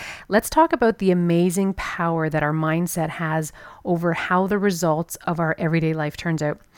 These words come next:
And later on at the end, I'll share whether or not I think affirmations are actually helpful or a bunch of B S.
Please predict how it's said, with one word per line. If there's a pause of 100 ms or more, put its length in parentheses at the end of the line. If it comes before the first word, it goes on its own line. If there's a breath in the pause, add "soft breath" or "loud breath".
(280 loud breath)
And
later
on
at
the
end,
I'll
share
whether
or
not
I
think
affirmations
are
actually
helpful (380 loud breath)
or
a
bunch
of
B
S.